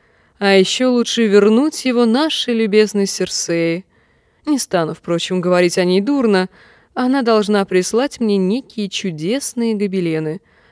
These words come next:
Правда, мило с её стороны. Услышав имя королевы,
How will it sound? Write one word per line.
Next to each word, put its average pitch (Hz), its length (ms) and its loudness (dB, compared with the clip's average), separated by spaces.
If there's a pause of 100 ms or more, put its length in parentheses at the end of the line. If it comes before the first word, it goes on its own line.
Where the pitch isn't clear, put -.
(140)
Правда, 247 400 -2
мило 196 500 0
с - 200 -10
её 175 200 -2
стороны. 180 600 -4 (1160)
Услышав 233 540 -2
имя 226 180 2
королевы, 233 640 2